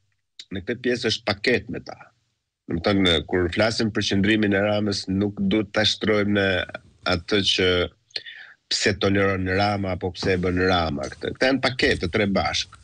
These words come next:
Soros, Vučić edhe, edhe Rama. Së ku të dalin dhe çfarë interesash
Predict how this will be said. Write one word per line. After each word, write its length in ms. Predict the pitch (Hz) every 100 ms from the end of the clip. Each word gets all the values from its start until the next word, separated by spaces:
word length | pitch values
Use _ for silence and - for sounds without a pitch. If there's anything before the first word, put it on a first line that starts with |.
| -
Soros, 600 | - - 110 107 131 107
Vučić 460 | 87 104 110 117 101
edhe, 220 | 95 92 85 - -
edhe 240 | - 87
Rama. 400 | 90 90 80 67 - _ - -
Së 260 | - - 101
ku 160 | 123
të 160 | 120 135
dalin 480 | 123 127 110 82 80
dhe 140 | 90
çfarë 320 | 92 - 120 -
interesash 800 | 113 110 120 123 120 - 80